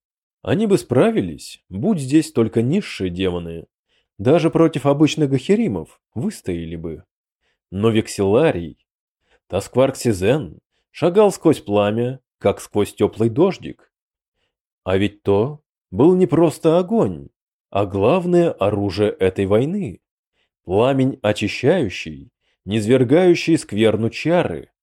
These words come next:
Одно из немногих заклятий, что действительно вредят демонам. Кланс владел им отлично. Сейчас он полыхнул волной, и белые языки охватили паргоронского пса.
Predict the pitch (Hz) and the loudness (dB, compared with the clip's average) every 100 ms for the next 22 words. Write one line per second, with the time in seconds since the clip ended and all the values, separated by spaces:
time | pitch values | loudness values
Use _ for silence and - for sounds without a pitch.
0 | _ _ _ _ _ _ - 101 117 170 | _ _ _ _ _ _ -2 0 4 6
1 | 139 131 135 135 120 107 98 95 101 170 | 6 4 4 2 2 0 0 0 0 -2
2 | - 73 - _ _ _ - - 110 104 | -6 -14 -14 _ _ _ -6 -2 0 -2
3 | - 101 180 202 196 180 151 107 92 98 | -6 -4 -4 -4 -4 -2 -2 -2 0 0
4 | 92 95 160 185 92 73 67 - _ _ | 0 -2 -2 -2 -8 -10 -16 -20 _ _
5 | _ _ _ _ _ _ - 95 98 113 | _ _ _ _ _ _ -8 -2 0 0
6 | 165 - _ 90 98 170 214 208 190 190 | -6 -16 _ -4 0 2 2 2 2 -2
7 | 214 233 - 87 73 - _ _ _ _ | -4 -6 -8 -10 -10 -12 _ _ _ _
8 | - 139 247 233 196 165 147 - 135 107 | -6 -2 0 0 2 4 4 2 0 2
9 | 101 90 90 110 170 165 _ _ _ _ | 2 0 -2 -4 -8 -18 _ _ _ _
10 | 95 101 107 104 92 95 90 - 85 95 | -4 2 2 2 -2 -4 -6 -10 -10 -10
11 | 151 _ _ _ _ _ - 127 120 123 | -12 _ _ _ _ _ -8 -2 0 0
12 | 156 208 208 151 117 107 98 92 - 95 | 0 -2 0 0 2 2 2 0 -4 -6
13 | 98 - - 180 104 - | -6 -10 -6 -6 -6 -10